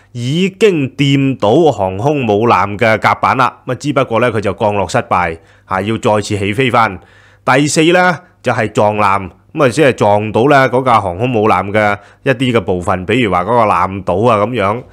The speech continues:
所以咧，大致上就可以分到呢四種嘅降落狀態。而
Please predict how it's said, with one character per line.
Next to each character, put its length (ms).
所 260
以 120
咧， 160
大 220
致 240
上 220
就 120
可 120
以 100
分 220
到 120
呢 120
四 160
種 260
嘅 160
降 180
落 120
狀 220
態。 320
而 60